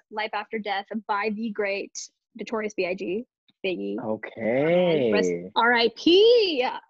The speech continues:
Speaker 1: Uh, so,
Speaker 2: Okay.
Speaker 1: yeah. Again, I feel like if you own vinyls, like,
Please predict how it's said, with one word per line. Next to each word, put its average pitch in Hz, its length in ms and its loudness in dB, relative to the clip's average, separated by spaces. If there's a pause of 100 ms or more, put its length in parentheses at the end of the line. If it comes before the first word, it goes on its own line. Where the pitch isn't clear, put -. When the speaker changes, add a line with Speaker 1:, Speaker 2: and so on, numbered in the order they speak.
(920)
Speaker 1:
Uh, 240 520 -2
so, 190 200 -6
Speaker 2:
Okay. 202 100 0
Speaker 1:
yeah. - 440 -2 (480)
Again, 247 460 -4 (300)
I 254 100 0
feel 285 240 -2
like 311 260 -2
if 254 180 -4
you 240 260 -2
own 262 500 2 (320)
vinyls, 247 520 0
like, 220 120 0